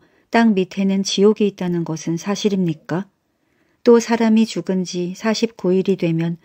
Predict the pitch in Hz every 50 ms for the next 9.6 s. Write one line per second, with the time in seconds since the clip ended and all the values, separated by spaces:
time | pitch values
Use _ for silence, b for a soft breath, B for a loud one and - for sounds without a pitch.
0 | b b b b b b - 214 - - 233 226 226 220 220 214 208 - 208 208
1 | - - 196 175 185 196 196 - 180 - 180 175 175 175 b b b b b b
2 | - - 220 202 185 170 170 180 185 190 196 196 202 - - 220 220 - 214 214
3 | 196 190 175 170 - 170 165 165 b b b b b b b - 208 202 202 214
4 | 214 214 208 - 226 214 214 - - 185 185 190 190 196 196 185 180 175 170 185
5 | 196 202 214 208 - 220 - - - - - 170 170 170 b b b b b b
6 | - - 226 220 - - 185 175 185 185 185 - 220 220 220 - 233 220 214 208
7 | 202 185 190 180 175 165 160 160 160 165 165 b b b b b b b b -
8 | 220 220 226 226 - 240 226 220 226 226 196 170 160 156 - - 226 226 220 208
9 | 196 196 185 185 185 180 180 170 165 - 175 170 165